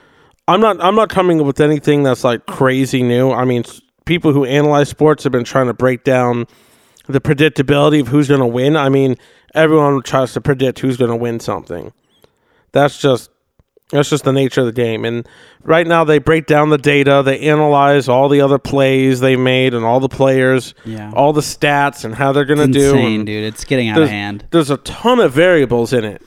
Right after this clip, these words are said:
Speaker 1: My point is, in the, in the future here, there's gonna be no way to un-, not predict who's gonna win. 'Cause you're gonna be able to use quantum computing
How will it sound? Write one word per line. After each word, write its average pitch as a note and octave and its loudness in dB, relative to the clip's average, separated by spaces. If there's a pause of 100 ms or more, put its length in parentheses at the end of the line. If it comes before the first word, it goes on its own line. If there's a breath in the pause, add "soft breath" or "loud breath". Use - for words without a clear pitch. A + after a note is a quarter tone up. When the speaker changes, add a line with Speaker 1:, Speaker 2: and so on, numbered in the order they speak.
(140)
Speaker 1:
My D#3+ 2
point A3 0
is, E3 2
in D3+ 2
the, D3 0 (120)
in F3+ 0
the D#3 4
future F#3 0
here, C3 0 (1300)
there's E3 4
gonna G3 4
be E3+ 4
no E3+ 4
way E3 4
to D3 0 (120)
un-, F3+ 0
not E3 2
predict C3 -2
who's C3 0
gonna A#2+ 0
win. A2 -8 (2250)
'Cause D3 2 (140)
you're D#3 2
gonna D#3+ 2
be D3+ 2
able D#3+ 4
to - -4
use C#3+ 2
quantum D#3 0
computing B2+ -2